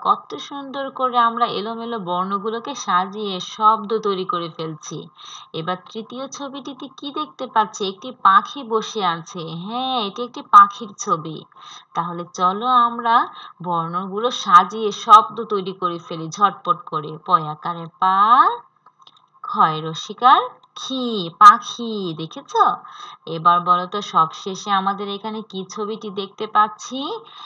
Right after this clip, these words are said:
এখানে হচ্ছে আমরা গাছের ছবি দেখতে পাচ্ছি। তাহলে চলো, আমরা বর্ণগুলো সাজিয়ে শব্দ তৈরি করে ফেলি। গয়াকারে গা, ছ,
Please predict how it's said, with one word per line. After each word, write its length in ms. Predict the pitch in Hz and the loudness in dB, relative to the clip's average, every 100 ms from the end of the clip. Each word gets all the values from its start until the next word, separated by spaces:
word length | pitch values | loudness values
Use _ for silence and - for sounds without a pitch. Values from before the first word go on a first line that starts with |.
| - | -16
এখানে 380 | - 165 170 180 | -12 -4 -4 -4
হচ্ছে 380 | 185 185 180 214 | -8 -10 -10 -8
আমরা 260 | 196 208 214 | -6 -4 -6
গাছের 640 | 160 165 170 - 208 196 | 0 2 2 -2 -6 -6
ছবি 340 | 196 196 175 175 | -6 -6 -6 -4
দেখতে 400 | 170 165 170 170 | -6 -6 -8 -2
পাচ্ছি। 500 | 165 160 - 170 151 160 - - - | -2 -2 -8 -14 -14 -14 -18 -20 -14
তাহলে 280 | - 165 165 165 | -10 -8 -8 -10
চলো, 320 | - 180 190 | -2 -2 2
আমরা 260 | 202 202 214 | 0 2 -2
বর্ণগুলো 680 | 180 165 165 170 175 180 196 | -2 -4 -4 -8 -8 -8 -10
সাজিয়ে 580 | - 175 165 196 233 226 | -2 0 0 -2 -6 -6
শব্দ 500 | - 214 214 202 202 | 2 4 4 0 -4
তৈরি 240 | 190 170 | -4 -6
করে 240 | 175 165 | -6 -6
ফেলি। 360 | 151 160 151 160 | -6 -8 -8 -10
গয়াকারে 640 | 160 160 156 156 160 160 160 | -6 -4 -4 -6 -6 -6 -8
গা, 320 | 175 175 190 214 277 403 466 _ _ _ _ - _ _ _ _ _ - | -2 0 4 6 6 4 -6 _ _ _ _ -20 _ _ _ _ _ -16
ছ, 160 | - | 0